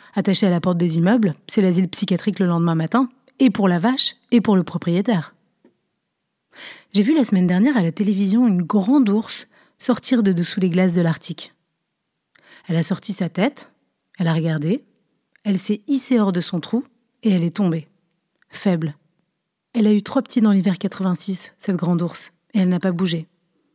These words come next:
Elle n'a pas mangé pendant trois mois. Ces trois petits sont très solides et très bien nourris de son lait. Elle, elle est à bout de force. Elle sort une minute le premier jour, dix minutes le deuxième,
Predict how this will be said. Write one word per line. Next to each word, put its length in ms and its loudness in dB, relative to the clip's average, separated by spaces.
Elle 120 2
n'a 100 4
pas 120 2
mangé 260 4
pendant 260 0
trois 220 -2
mois. 240 -4
Ces 140 0
trois 160 0
petits 160 -2
sont 160 0
très 180 -2
solides 400 -2
et 80 0
très 160 -2
bien 160 4
nourris 220 4
de 40 -10
son 140 -2
lait. 180 -4
Elle, 240 2
elle 140 0
est 100 0
à 40 -2
bout 180 -4
de 60 -14
force. 440 -8
Elle 120 0
sort 220 2
une 80 2
minute 280 2
le 60 0
premier 320 -2
jour, 500 0
dix 100 0
minutes 280 2
le 100 2
deuxième, 540 2